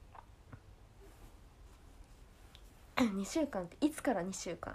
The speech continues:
みたいな。「活動再開してから？」みたいな。「熱が出てから？」みたいな。「味覚がなくなってから二週間だよ」。「じゃあ、私は二十八の夜になくなった」って。「じゃあ、そっから二週間だよ」み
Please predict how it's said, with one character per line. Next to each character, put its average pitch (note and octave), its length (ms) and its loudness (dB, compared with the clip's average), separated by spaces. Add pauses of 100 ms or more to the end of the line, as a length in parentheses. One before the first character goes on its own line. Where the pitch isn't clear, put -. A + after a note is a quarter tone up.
み G#3+ 60 -14
た - 60 -18
い - 20 -20
な。 - 60 -20 (440)
「活 B3 180 2
動 A#3 140 4
再 A3 220 -2
開 G#3+ 180 -2
し G#3+ 80 -8
て A3 120 -4
か F3 120 -6
ら？」 F3+ 160 -6
み F3+ 80 -12
た - 100 -10
い - 40 -12
な。 - 40 -20 (1500)
「熱 A3 180 2
が G#3 100 4
出 F3+ 100 -4
て G3 140 -6
か - 200 -10
ら？」 D3+ 120 -6
み E3+ 80 -10
た - 100 -16
い - 40 -12
な。 - 80 -12 (680)
「味 G3 100 -8
覚 A3 220 -6
が A3 120 -2
な A3+ 120 -2
く C4 140 -2
な D4 120 4
っ D4 40 -2
て G#3+ 140 -2
か F#3+ 100 -6
ら F3 80 -6
二 F3+ 180 -6
週 - 180 -8
間 F#3 260 -12
だ G3+ 100 -12
よ」。 A#3 200 -6 (640)
「じ G3 80 -2
ゃ F#3 40 0
あ、 - 20 0
私 F#3 280 -8
は G3 60 4
二 A#3+ 200 6
十 A3+ 120 -2
八 F#3+ 300 -4
の E3+ 80 -2
夜 G#3+ 240 4
に G3 100 2
な F3+ 100 0
く F3+ 120 -4
な D#3+ 80 0
っ - 100 -8
た」 - 80 -6
っ - 80 -4
て。 - 140 -18 (400)
「じ - 60 -14
ゃ - 20 -8
あ、 - 60 -10
そ F#3 80 -8
っ - 20 -14
か G3+ 140 -4
ら G3 80 -2
二 G#3 140 -2
週 A3 200 -2
間 G#3 260 -6
だ G#3 120 -4
よ」 A3+ 280 0
み C4+ 40 -2